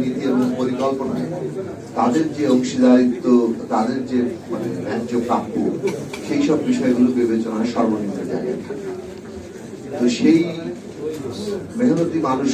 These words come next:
খেটে খাওয়া মানুষের, আহ, আমরা একটা দাবি দেওয়া ভিত্তিক আন্দোলনের মঞ্চ হিসেবে আমরা নিজেদেরকে গড়ে তোলার চেষ্টা করছিলাম। এবং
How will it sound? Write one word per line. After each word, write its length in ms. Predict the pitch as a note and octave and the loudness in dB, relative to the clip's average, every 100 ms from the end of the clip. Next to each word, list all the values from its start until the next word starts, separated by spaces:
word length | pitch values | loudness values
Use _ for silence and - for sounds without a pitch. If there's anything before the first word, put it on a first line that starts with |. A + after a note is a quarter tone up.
| - | 0
খেটে 200 | D3+ D3+ - | 0 0 2
খাওয়া 160 | B3 B3 | 2 4
মানুষের, 380 | B3 - A3+ - | 4 4 0 0
আহ, 1200 | - - - - - - - E2+ E2 F#2 F#2 E2+ E2 - - - - - A#3 - - - - - A2+ | -4 -10 -12 -12 -14 -12 -12 -12 -10 -8 -6 -6 -8 -12 -12 -10 -10 -10 -12 -16 -16 -14 -14 -6 -2
আমরা 420 | A2+ A2+ G2+ F#2+ - - - - - - - B2 | 0 2 0 -2 -6 -10 -12 -12 -12 -12 -8 -6
একটা 300 | B2 A#2 G#2+ G#2 A#2+ | -2 -2 -2 -4 -4
দাবি 220 | B2 B2 B2 | 0 4 6
দেওয়া 380 | B2 A#2+ A2+ - - | 6 6 2 -2 -4
ভিত্তিক 360 | A#2+ A#2 C3 A2 A2 - B2 | -6 -4 -4 -4 -8 -2 0
আন্দোলনের 480 | B2 C3 C#3+ C#3+ B2 | 2 2 2 4 2
মঞ্চ 240 | A#2+ B2 B2 D3+ C#3+ | 4 4 6 6 6
হিসেবে 240 | C#3 B2+ A#2 | 2 2 2
আমরা 140 | A2+ A2+ | 2 0
নিজেদেরকে 380 | A2+ A2 A2 - - | 2 0 0 -4 -4
গড়ে 180 | A2+ - | -2 0
তোলার 220 | G2 F#2+ - | -2 -4 -6
চেষ্টা 200 | - - - | -6 -6 -6
করছিলাম। 320 | - - - | -6 -2 0
এবং 100 | - | 0